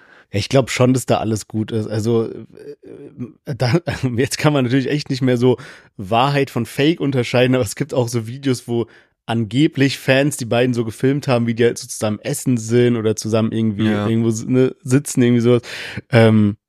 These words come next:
Speaker 1: ich glaub schon, dass die ein Couple sind, ne? Also ich glaub nicht, dass das gespielt ist, so auf so
Speaker 2: Ja, ja, ja.
Speaker 1: Trash-,
Speaker 2: Nee, denk, denk
Speaker 1: mäßige.
Speaker 2: ich auch. Denk ich auch.
Speaker 1: <laughs>
Speaker 2: Denk ich auch.
Speaker 1: Und jetzt gibt's aber noch eine letzte Sache, die ich auch wild fand, und zwar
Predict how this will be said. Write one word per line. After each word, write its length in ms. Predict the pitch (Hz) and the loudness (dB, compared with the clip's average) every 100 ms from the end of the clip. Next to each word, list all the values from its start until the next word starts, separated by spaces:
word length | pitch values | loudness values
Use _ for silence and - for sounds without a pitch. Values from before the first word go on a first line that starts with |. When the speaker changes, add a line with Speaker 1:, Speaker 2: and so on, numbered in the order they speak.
| _ _ _ _ | _ _ _ _
Speaker 1:
ich 140 | - | -8
glaub 240 | - 92 107 | -4 -2 0
schon, 220 | - 117 | 2 2
dass 100 | 113 | 2
die 100 | 90 | -2
ein 60 | 87 | -4
Couple 300 | - - 85 | -4 -4 -4
sind, 180 | 87 | -2
ne? 180 | 90 95 | -2 -4
Also 100 | - 90 | -6 -6
ich 80 | |
glaub 140 | - - | -6 -6
nicht, 180 | 85 101 | -6 -6
dass 120 | - | -8
das 140 | 92 | -10
gespielt 420 | - - - 101 98 | -12 -14 -8 -8 -6
ist, 120 | 90 | -4
so 120 | 101 | -4
auf 140 | 95 | -6
so 340 | - 101 92 90 _ - | -4 -2 -2 -4 _ 0
Speaker 2:
Ja, 280 | 110 98 - | 2 2 0
ja, 140 | 107 98 | -2 0
ja. 80 | 95 | 0
Speaker 1:
Trash-, 200 | 104 113 | 0 4
Speaker 2:
Nee, 160 | 123 | 4
denk, 280 | 107 98 98 | 4 2 0
denk 20 | |
Speaker 1:
mäßige. 240 | 101 101 - | -2 -4 -4
Speaker 2:
ich 60 | |
auch. 260 | 95 98 - | -6 -6 -6
Denk 280 | 104 101 - | -4 -4 -2
ich 180 | 160 127 | -2 -2
auch. 180 | 107 104 | -4 -4
Speaker 1:
<laughs> 40 | 113 | -6
Speaker 2:
Denk 200 | 110 107 | -8 -10
ich 180 | 104 110 | -10 -10
auch. 160 | 101 - | -12 -6
Speaker 1:
Und 140 | - 117 | 0 2
jetzt 160 | 147 | 2
gibt's 160 | 180 170 | 0 4
aber 160 | 147 | 4
noch 240 | 139 180 - - | 4 2 -2 0
eine 300 | 156 208 156 | 2 4 4
letzte 340 | 175 - 127 | 2 0 0
Sache, 260 | 147 151 123 | 0 2 -2
die 60 | |
ich 140 | 131 - | -2 -2
auch 240 | 151 - | -2 0
wild 200 | 113 113 | -2 -2
fand, 300 | - 120 135 | -2 -4 -2
und 160 | 120 - | -4 -6
zwar 560 | - 107 127 135 165 | -6 -4 -2 0 -2